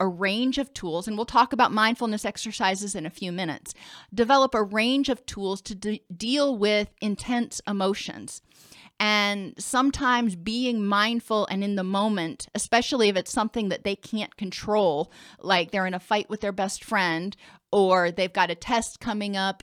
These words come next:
in a week, um, mindfulness might not be completely effective for them. Additionally, if they are already completely dysregulated, they're going to have to,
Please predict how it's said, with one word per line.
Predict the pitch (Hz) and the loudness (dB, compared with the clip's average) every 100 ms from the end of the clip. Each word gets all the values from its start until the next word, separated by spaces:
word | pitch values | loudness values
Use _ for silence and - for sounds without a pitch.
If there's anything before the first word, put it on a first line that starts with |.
| _ | _
in | 190 185 180 180 | -4 -2 -4 -4
a | 175 | -4
week, | 165 233 208 - - - - - _ _ _ _ _ _ _ - - 208 | -4 -4 -6 -10 -20 -20 -20 -20 _ _ _ _ _ _ _ -20 -8 -2
um, | 208 185 175 117 _ _ _ _ _ _ _ _ _ _ _ _ _ _ | 0 0 -2 -6 _ _ _ _ _ _ _ _ _ _ _ _ _ _
mindfulness | 220 220 262 269 269 226 220 | 4 6 6 4 2 2 -2
might | 214 214 220 | 0 0 0
not | 214 208 - 190 | -2 -2 -2 -6
be | 202 202 202 196 196 - - _ _ _ _ _ _ - | -8 -6 -4 -6 -8 -14 -20 _ _ _ _ _ _ -4
completely | 240 - 254 254 - 214 | -2 -2 -4 -4 -2 -2
effective | 196 - 208 - 202 185 | -2 -4 -4 -4 -10 -8
for | 185 | -10
them. | 147 123 - - _ 226 | -6 -8 -10 -18 _ -4
Additionally, | 214 302 - 302 247 175 202 | -2 -2 0 0 0 0 -4
if | - | 0
they | 240 277 | 2 4
are | 269 | 4
already | 220 254 254 226 247 240 202 | 6 6 6 2 2 0 -4
completely | - - 202 247 262 - 247 | -6 -10 -10 -10 -10 -8 -10
dysregulated, | 214 208 - 214 220 220 180 165 104 - _ _ _ - - | -8 -8 -4 -2 -2 -2 -4 -6 -8 -12 _ _ _ -20 -20
they're | - 226 214 | 0 2 2
going | 226 262 262 | 0 2 2
to | 226 | -2
have | 247 233 247 - - | 2 4 2 -2 -8
to, | 240 220 208 202 | -4 -2 -4 -6